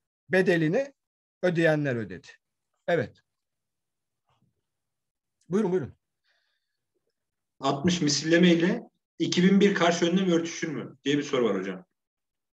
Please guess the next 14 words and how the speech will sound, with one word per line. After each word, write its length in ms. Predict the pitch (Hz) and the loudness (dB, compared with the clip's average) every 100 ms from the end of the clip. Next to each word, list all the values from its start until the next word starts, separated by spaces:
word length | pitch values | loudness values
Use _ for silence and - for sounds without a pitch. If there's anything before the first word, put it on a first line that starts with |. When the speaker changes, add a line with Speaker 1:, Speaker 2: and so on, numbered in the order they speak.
| _ _ - | _ _ -12
Speaker 1:
Hayır, 500 | 131 170 165 110 - - | 0 2 2 0 -10 -2
ayrı 300 | 156 165 185 | 0 2 0
şeylerdir. 640 | 180 135 123 120 123 175 _ _ | -2 -2 -2 -4 -6 -14 _ _
Tam 260 | 214 262 196 | 0 2 2
duyamıyorum, 640 | 196 214 190 147 147 208 - | 2 2 2 0 -2 -6 -2
arada 320 | 147 156 165 | 0 0 -4
kesiliyor. 460 | 165 156 160 147 - | -8 -8 -6 -6 -6
Fakat 280 | 165 180 170 | -4 -2 -2
Speaker 2:
Evet. 100 | 170 | -4
Speaker 1:
şunu 160 | 185 | -6
söyleyeyim. 440 | - 147 135 180 196 _ _ _ - | -4 -4 -4 -4 -8 _ _ _ -4
Misilleme, 760 | 156 - 202 208 190 170 185 _ _ _ _ _ _ _ _ _ _ _ _ _ _ _ - | -4 -2 -2 2 2 0 -4 _ _ _ _ _ _ _ _ _ _ _ _ _ _ _ -10
kuvvet 380 | 147 151 202 | -4 0 0
kullanma 600 | - 175 165 151 139 - | -2 -2 0 2 -2 -6